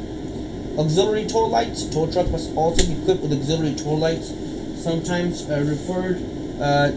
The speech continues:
to as drag lights. Just know that as well. Uh, failure to attach these lights uh, to a towed vehicle is a violation of New York State and federal law. Uh, working, working lights, lastly, tow trucks should be altered equipped with work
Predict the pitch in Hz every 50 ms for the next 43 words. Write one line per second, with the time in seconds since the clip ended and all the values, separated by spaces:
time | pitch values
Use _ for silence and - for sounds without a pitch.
0 | - - - 165 156 151 135 139 143 143 131 139 143 147 147 151 156 156 180 185
1 | 185 175 - - - - - - - - - - - - - 147 147 147 143 139
2 | 139 135 135 131 131 151 165 170 175 - - - - - - - - - - 131
3 | 131 - - 185 190 190 196 185 - 185 156 151 175 180 180 175 - - - -
4 | - - 196 202 208 190 - - - - - - - - - 139 143 147 143 135
5 | 127 - - 165 156 151 - 175 185 190 180 190 - - 202 170 147 147 139 135
6 | 143 143 147 156 160 160 - 156 147 143 143 147 147 - - 151 143 131 127 127
7 | - 143 139 113 123 127 139 156 160 175 185 180 - - - - - - - -
8 | - - - 127 131 131 131 151 180 208 220 - - 220 214 208 196 - - 160
9 | 175 202 202 - - - 208 196 190 202 196 196 - - - - 156 165 175 170
10 | - - 175 175 170 151 - 175 175 170 - - 175 165 - - - - 170 160
11 | 160 156 139 143 147 151 - - 147 127 - 170 156 143 139 127 123 131 143 151
12 | 151